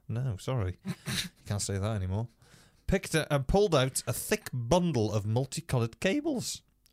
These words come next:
Speaker 1: Then,
Speaker 2: Oh, how much?
Speaker 1: arching its segmented tail
Speaker 2: How
Speaker 1: over its
Speaker 2: much?
Speaker 1: head. Why that?
Speaker 2: <laughs> How much?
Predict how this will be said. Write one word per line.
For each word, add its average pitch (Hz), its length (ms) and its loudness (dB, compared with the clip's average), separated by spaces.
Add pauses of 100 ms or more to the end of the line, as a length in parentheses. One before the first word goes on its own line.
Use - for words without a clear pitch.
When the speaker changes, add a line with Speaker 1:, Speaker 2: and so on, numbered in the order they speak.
Speaker 1:
Then, 131 360 0
Speaker 2:
Oh, 175 360 -8
how 123 160 4
much? - 20 6
Speaker 1:
arching 190 320 2
its 170 180 -4
segmented 175 600 -2
tail 123 360 2
Speaker 2:
How 123 100 2
Speaker 1:
over 143 200 0
its 110 140 0
Speaker 2:
much? - 120 -2
Speaker 1:
head. 135 220 0 (1600)
Why 95 160 -2
that? 107 240 0 (240)
Speaker 2:
<laughs> - 20 -10
How - 1080 -6
much? - 300 -12